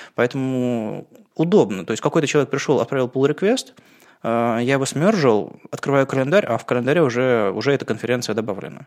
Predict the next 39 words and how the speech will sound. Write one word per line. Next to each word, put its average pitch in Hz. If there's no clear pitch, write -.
И -
вообще 135
ничего 147
не 120
нужно 113
руками 92
делать. 80
Вот 98
подписка -
на 143
календаре — 175
это, 151
это, 107
это -
магия. 101
А, 104
поэтому 117
подписывайтесь. 139
А, 110
у 110
нас 113
там 104
есть 98
пара 107
инструкций 104
в 101
ридме, 110
как 104
подписаться -
там, 101
а, 104
на 113
I 110
O 104
S, -
на, 57
на 107
Google 156
календарь. 123